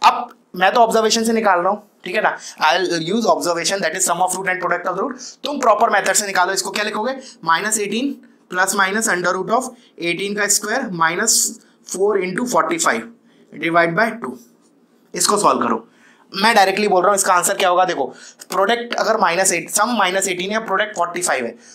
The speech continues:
फ़ोर्टी फ़ाइव का फैक्टराइज करेंगे तो फ़िफ़्टीन into three आता है, और उन दोनों का सम क्या आता है, एटीन आता है। मतलब दोनों को अगर minus minus लूंगा तो मैं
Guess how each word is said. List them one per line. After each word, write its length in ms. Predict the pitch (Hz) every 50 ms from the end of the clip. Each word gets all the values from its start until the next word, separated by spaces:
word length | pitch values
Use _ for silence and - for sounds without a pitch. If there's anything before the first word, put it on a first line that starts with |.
| - _ -
फ़ोर्टी 260 | 208 214 214 254 247
फ़ाइव 220 | 247 247 247 247
का 60 | 262
फैक्टराइज 420 | 262 233 214 208 - 233 240 247 247
करेंगे 220 | 240 226 233 240
तो 80 | 247 254
फ़िफ़्टीन 420 | - 226 233 240 247 247 247 240
into 140 | 240 254 240
three 120 | 226 247 247 226 208
आता 120 | 214 220
है, 160 | 214 214 - _ _ - _ _ _ _ _ -
और 100 | - 220
उन 120 | 247 247 254
दोनों 200 | 262 254 269 269
का 100 | 277 254
सम 360 | - - 254 269 285 285 277 277 233 - - _ _ _ _ _ _ _ _ _ _ _ _ -
क्या 120 | - 240
आता 140 | 220 175 180
है, 60 | 170
एटीन 220 | 170 180 226 233 233
आता 180 | 226 220 262
है। 220 | 269 - - - - _ _ _ _ _ _ _ _ _ -
मतलब 260 | 185 214 220 - 160
दोनों 220 | 160 170 196 226 233
को 80 | 233 247
अगर 180 | 240 240 226
minus 300 | 208 185 180 196 226 220
minus 300 | 220 202 196 214 220 214
लूंगा 260 | 208 202 190 175 160 196 226 226 - - - - -
तो 60 | -
मैं 140 | 220 240 254